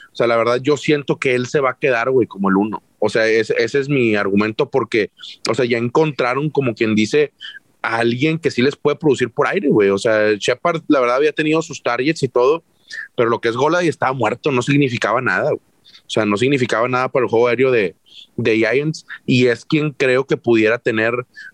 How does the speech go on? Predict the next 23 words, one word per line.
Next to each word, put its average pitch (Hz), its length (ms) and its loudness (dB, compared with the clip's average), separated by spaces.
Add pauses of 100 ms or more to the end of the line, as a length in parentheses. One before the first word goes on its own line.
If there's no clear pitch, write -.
un, 120 560 2
un 117 160 0
valor 123 260 2
importante 117 800 -2
en 113 80 -2
el 104 80 0
resto 98 180 -2
de 127 60 -2
la - 40 -12
temporada, 117 520 -2
como 104 440 -2 (300)
en 113 120 0
su 117 120 0
momento 104 340 0
lo 139 100 2
comentamos 117 520 -2
aquí, 110 200 -2
que, 123 180 0
por 101 160 -2
ejemplo, 104 240 0
Rondale 110 320 0
Moore, 135 280 2
güey, 156 200 0